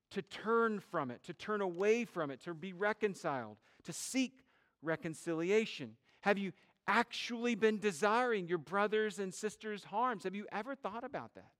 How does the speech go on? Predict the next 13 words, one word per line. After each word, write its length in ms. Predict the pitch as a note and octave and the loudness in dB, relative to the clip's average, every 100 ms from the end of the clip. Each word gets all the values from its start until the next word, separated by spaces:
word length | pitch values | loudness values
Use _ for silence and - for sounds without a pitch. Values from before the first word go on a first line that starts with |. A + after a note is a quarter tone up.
| _ _ _ _ _ _ _ - | _ _ _ _ _ _ _ -14
You 80 | |
say, 100 | D3+ | -6
"Well, 160 | C#3 D3 | -2 -2
I 60 | B3+ | -2
would 180 | A#3+ | -4
never 500 | F3+ G3+ D4 D#4 A#3+ - _ - | -4 -4 -4 -6 -10 -12 _ -4
wish 180 | F3 - | -4 -2
that 100 | D#3+ | -2
they 100 | D#3 | -2
would 160 | C#3+ | -2
get 160 | C#3 B2+ | -6 -8
hurt," 360 | - A3 G3 - _ _ _ C#3 | -4 -4 -4 -8 _ _ _ 0
but 240 | F3+ C#3 | 0 0